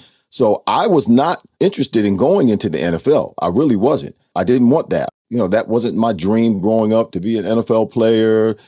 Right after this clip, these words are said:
none of that. I wanted to be a Marine. And they were talking about me going into the N F L.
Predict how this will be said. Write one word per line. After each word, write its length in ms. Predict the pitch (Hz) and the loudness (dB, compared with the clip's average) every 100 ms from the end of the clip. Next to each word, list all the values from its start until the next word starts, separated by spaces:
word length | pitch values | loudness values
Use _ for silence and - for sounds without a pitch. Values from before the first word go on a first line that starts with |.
| _ _ _ | _ _ _
none 240 | 107 156 | -2 0
of 100 | 156 | 0
that. 240 | 87 80 - _ | -2 -4 -6 _
I 100 | 95 | -4
wanted 380 | 101 - 120 127 | -2 0 0 0
to 100 | 127 | -2
be 380 | 101 101 101 95 | -2 -2 -2 -4
a 80 | 90 | -4
Marine. 560 | 90 87 110 107 71 - _ _ _ | -2 0 0 -2 -6 -14 _ _ _
And 160 | 117 127 | 0 0
they 60 | 147 | 2
were 100 | 147 | 0
talking 400 | - 110 - 92 | 0 -2 -2 -4
about 300 | 87 85 80 | -2 -2 -2
me 120 | 85 | -4
going 280 | 85 82 82 | -6 -6 -8
into 200 | 80 76 | -8 -10
the 120 | 69 | -10
N 100 | 78 | -10
F 160 | 76 | -8
L. 240 | 78 76 | -8 -8